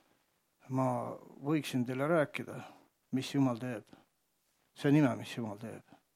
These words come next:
Sinul on ainult küsitud see, kas sa lähed kaasa või ei lähe kaasa. Ja mitte see, et sa lambist tõused püsti ja hakkad liikuma. Aga siis, kui Jumal ütleb sulle seda, et hakka tegema.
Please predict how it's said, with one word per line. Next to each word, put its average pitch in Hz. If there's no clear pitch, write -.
Sinul 151
on 139
ainult 151
küsitud 143
see, 147
kas 131
sa 135
lähed 143
kaasa 127
või 131
ei -
lähe 120
kaasa. -
Ja 110
mitte 127
see, 165
et 123
sa 131
lambist 143
tõused 123
püsti 165
ja 113
hakkad -
liikuma. 113
Aga 113
siis, 156
kui 143
Jumal 151
ütleb -
sulle 107
seda, 110
et -
hakka 139
tegema. 127